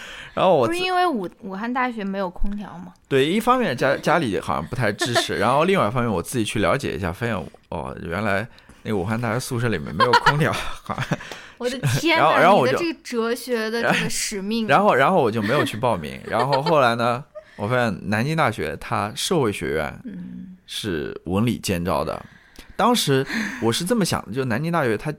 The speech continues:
Speaker 1: 为什么社会学院或文理兼招呢？因为它想让那个理科生去学心理学。
Speaker 2: 嗯。
Speaker 1: 心理学因为还是比较偏理科的，可能要那种做实验啊或者什么之类的。
Speaker 2: 嗯。
Speaker 1: 这也就我为什么会说，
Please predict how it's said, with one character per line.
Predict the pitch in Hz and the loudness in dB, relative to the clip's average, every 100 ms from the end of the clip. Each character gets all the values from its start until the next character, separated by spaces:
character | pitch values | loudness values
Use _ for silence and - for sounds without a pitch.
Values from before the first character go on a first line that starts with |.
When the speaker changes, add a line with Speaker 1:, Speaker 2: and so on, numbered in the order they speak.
| _ | _
Speaker 1:
为 | 208 | 0
什 | 143 | 0
么 | 90 | -4
社 | - 180 | -2 0
会 | 135 | 0
学 | 107 | -2
院 | 92 110 | -2 0
或 | 98 | -2
文 | - 90 113 | -2 -2 -2
理 | 120 | -2
兼 | - 87 | -6 -6
招 | 95 | -4
呢？ | 87 | -6
因 | 76 131 | -6 -8
为 | 135 | -8
它 | - | -8
想 | 143 - | -6 -6
让 | 92 110 | -6 -8
那 | |
个 | 120 | -6
理 | 113 - | -6 -8
科 | - 117 | -8 -8
生 | 123 123 | -6 -8
去 | - | -12
学 | - 85 | -10 -8
心 | - 190 269 | -6 0 0
理 | - | 0
学。 | - - - | -2 -14 -14
Speaker 2:
嗯。 | 226 208 202 | -14 -12 -8
Speaker 1:
心 | 202 190 | 0 0
理 | 98 | 2
学 | 92 | 0
因 | 104 | 0
为 | 92 | -2
还 | 101 | -4
是 | 85 | -6
比 | 87 95 | -6 -4
较 | 95 - - - | -4 -4 -8 -10
偏 | - 98 98 | -6 -4 -4
理 | 92 - | -6 -10
科 | - - | -10 -8
的， | 80 | -8
可 | - - | -8 -8
能 | 82 | -4
要 | 85 78 | -4 -4
那 | 90 | -8
种 | 78 67 71 | -8 -10 -10
做 | - 80 | -8 -4
实 | - 82 | -4 -2
验 | 85 131 | 0 0
啊 | 92 | 0
或 | 82 | -4
者 | 60 | -8
什 | - | -10
么 | - | -14
之 | 90 | -10
类 | 69 | -8
的。 | 53 | -10
Speaker 2:
嗯。 | - _ - - - | -14 _ -20 -20 -12
Speaker 1:
这 | - | 0
也 | 160 | 2
就 | 98 113 | 2 0
我 | 104 82 90 | 0 -2 0
为 | 117 | -2
什 | 95 | -2
么 | 76 | -6
会 | 90 | -6
说， | 104 | -4